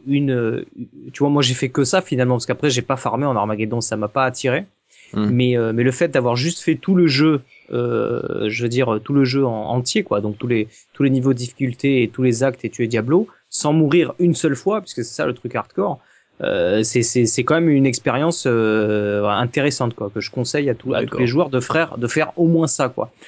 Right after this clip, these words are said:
Speaker 1: Après,
Speaker 2: Hmm.
Speaker 1: euh, moi, j'ai, j'ai, j'ai la flemme de farmer, euh, de farmer en hardcore, quoi, tu vois. Donc, euh, je sais que je monterai jamais Parangon cent en hardcore, quoi, c'est pas, parce que j'ai pas la motivation de le faire, quoi.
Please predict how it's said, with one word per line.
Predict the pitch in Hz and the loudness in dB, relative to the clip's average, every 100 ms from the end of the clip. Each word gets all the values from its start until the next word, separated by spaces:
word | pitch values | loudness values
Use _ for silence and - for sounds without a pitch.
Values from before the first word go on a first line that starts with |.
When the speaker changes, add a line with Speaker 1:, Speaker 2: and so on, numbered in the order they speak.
| - | -8
Speaker 1:
Après, | - 131 214 196 | -4 0 4 4
Speaker 2:
Hmm. | 135 | 4
Speaker 1:
euh, | 120 - _ - | 0 -4 _ -2
moi, | 151 | 0
j'ai, | 143 135 | 2 0
j'ai, | 123 135 123 117 | 0 -2 -4 -6
j'ai | 113 117 | -4 -2
la | 120 | -2
flemme | - 165 135 | 0 0 0
de | 123 | -2
farmer, | - 113 131 147 127 | -2 -2 0 0 0
euh, | 98 98 | -2 -6
de | 98 | -8
farmer | 107 117 127 147 | -4 -2 0 0
en | 120 | 0
hardcore, | 123 - 127 - | -2 -4 -6 -4
quoi, | 107 | -10
tu | - | -6
vois. | 117 131 _ - _ - | -6 -6 _ -20 _ -12
Donc, | 107 107 | -12 -8
euh, | 104 101 | -8 -6
je | 101 | -6
sais | - 147 | -4 -4
que | 120 | -4
je | 120 | -6
monterai | 113 - 113 | -4 -4 -2
jamais | 117 143 123 123 - | 0 0 -2 -6 -4
Parangon | 120 113 113 113 | -2 -2 -4 -6
cent | - 147 | -4 -2
en | 127 | -2
hardcore, | 120 - 127 - | -2 -4 -6 -6
quoi, | 101 | -14
c'est | - | -10
pas, | 98 | -10
parce | 98 - | -10 -14
que | |
j'ai | 113 107 | -12 -4
pas | 131 | -2
la | 123 | 0
motivation | 113 120 113 - 135 | -2 -6 -6 -6 -6
de | |
le | 123 | -6
faire, | 123 110 - | -6 -8 -10
quoi. | 123 | -20